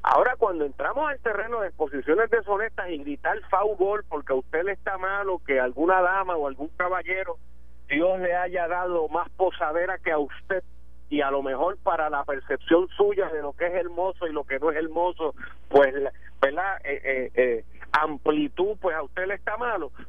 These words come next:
pues hace falta una parte querellante. "Mire, esa persona, exposiciones deshonestas, estoy aquí, cójame los datos y si vamos para el tribunal, tengo que ir al tribunal a llevar mi caso". Y lo digo, ¿verdad? Por, por, por, porque esa, gri-, o sea, no, eh, gritar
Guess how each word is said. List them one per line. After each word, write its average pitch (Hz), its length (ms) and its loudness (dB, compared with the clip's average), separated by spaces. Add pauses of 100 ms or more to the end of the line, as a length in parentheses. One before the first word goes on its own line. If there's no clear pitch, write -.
pues 131 160 8
hace 170 240 4
falta 214 340 0
una 196 220 0
parte 202 420 -4
querellante. 147 680 0
"Mire, 190 240 0
esa 156 160 -2
persona, 196 380 -2
exposiciones 160 520 -2
deshonestas, 180 540 0
estoy 156 220 0
aquí, 247 340 -4 (320)
cójame 170 340 6
los 185 160 2
datos 220 380 -2
y 139 80 -8
si 139 100 -4
vamos 135 240 0
para 185 140 -2
el - 60 -8
tribunal, 190 360 2
tengo 156 200 -4
que 180 100 -4
ir 208 60 -2
al 220 80 -8
tribunal 196 420 0
a 208 80 -2
llevar 139 240 -4
mi 190 140 -2
caso". 139 420 0 (480)
Y 135 60 2
lo 139 160 6
digo, 202 260 -2
¿verdad? 208 300 -6
Por, 175 220 -4
por, 151 240 -6 (100)
por, - 160 -4
porque 147 360 0
esa, 202 120 2 (300)
gri-, 151 280 0
o 135 80 -4
sea, 190 200 4
no, 165 240 -2
eh, 127 260 -4 (220)
gritar 180 480 2